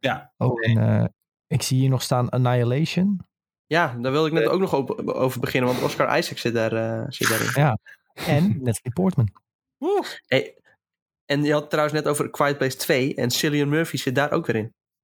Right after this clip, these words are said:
Speaker 2: Echt? Zit hij in de Quiet Place
Speaker 3: Ja,
Speaker 2: twee?
Speaker 3: ja, zeker.
Speaker 1: Ja, daar speelt
Speaker 2: Hè?
Speaker 1: hij het monster. Is je dat niet?
Speaker 2: Hij speelt die alien.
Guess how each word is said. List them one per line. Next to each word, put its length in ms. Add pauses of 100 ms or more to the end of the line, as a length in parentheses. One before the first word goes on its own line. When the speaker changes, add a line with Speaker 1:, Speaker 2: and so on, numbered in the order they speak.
(280)
Speaker 2:
Echt? 260
Zit 120
hij 80
in 100
de 60
Quiet 180
Place 160
Speaker 3:
Ja, 100
Speaker 2:
twee? 160 (100)
Speaker 3:
ja, 360
zeker. 400 (280)
Speaker 1:
Ja, 120
daar 100
speelt 220
Speaker 2:
Hè? 60
Speaker 1:
hij 80
het 100
monster. 500 (400)
Is 100
je 60
dat 80
niet? 160
Speaker 2:
Hij 120
speelt 320
die 180
alien. 220